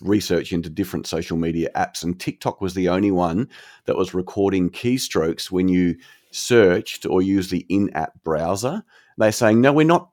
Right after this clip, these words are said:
we can do that. We're not using that. We would never use that, but it was just part of the software development kit."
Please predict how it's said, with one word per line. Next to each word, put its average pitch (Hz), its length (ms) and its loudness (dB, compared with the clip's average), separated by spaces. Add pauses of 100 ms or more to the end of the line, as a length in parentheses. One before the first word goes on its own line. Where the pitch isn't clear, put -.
(100)
we 127 140 2
can 151 360 0
do 143 160 6
that. 107 260 4
We're 120 120 4
not 127 220 6
using 131 680 4
that. 123 240 0
We 120 100 4
would 104 160 2
never 107 220 2
use 98 320 0
that, 92 200 -2
but 90 80 -4
it - 60 -6
was 90 100 -8
just - 220 -12
part 92 260 -2
of 82 80 -4
the 85 80 -6
software 87 500 -2
development 82 540 -6
kit." - 260 -6